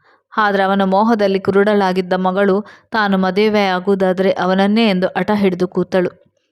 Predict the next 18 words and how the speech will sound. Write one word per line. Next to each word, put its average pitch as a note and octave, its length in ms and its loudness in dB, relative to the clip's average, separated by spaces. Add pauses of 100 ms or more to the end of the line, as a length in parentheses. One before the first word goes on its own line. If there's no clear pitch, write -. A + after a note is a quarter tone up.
(320)
ಎರಡು A#3 280 2
ದಿನ A#3+ 220 0
ಅತ್ತು G3+ 300 -2
ಕರೆದು F#3+ 340 2
ಉಪವಾಸ G#3 480 0
ಕೂತು F#3 600 -2
ಮನೆಯವರು G3 540 2 (320)
ಬಗ್ಗದಿದ್ದಾಗ A3 800 -2
ನಿದ್ರೆ F#3+ 360 0
ಮಾತ್ರೆ F#3+ 340 -2
ತೆಗೆದುಕೊಂಡು F#3+ 540 -2
ಆಸ್ಪತ್ರೆ F#3+ 640 -4
ಸೇರಿದಳು. F3+ 880 -2 (720)
ಮಗಳ A#3 260 0
ಹಠದ A3+ 320 0
ಮುಂದೆ G#3 260 2
ಶರತ್ರಾವ್ G3 560 0
ಬಗ್ಗಲೇಬೇಕಾಯ್ತು. F#3 920 -2